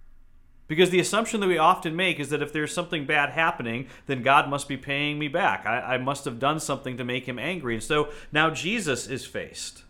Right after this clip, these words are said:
with this very important question. Jesus, who did this? Jesus, who sinned? Was it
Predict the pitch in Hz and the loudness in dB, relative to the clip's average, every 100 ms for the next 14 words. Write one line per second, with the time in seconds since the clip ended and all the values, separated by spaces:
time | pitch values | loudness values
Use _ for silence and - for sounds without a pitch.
0 | - - 139 135 151 - 180 208 190 120 | -20 -12 -8 -6 -6 -6 -4 -2 -2 -6
1 | 120 73 90 - - - - - - - | -8 -8 -12 -16 -16 -18 -18 -20 -20 -20
2 | - - 175 214 185 - 190 214 240 - | -20 -6 -2 0 0 -2 -6 -6 -8 -12
3 | - - - - - - - - - 196 | -12 -16 -16 -18 -20 -20 -20 -20 -8 -4
4 | 202 175 - 180 180 202 135 110 127 139 | -2 -2 -2 -6 -4 -2 -2 -2 -4 -4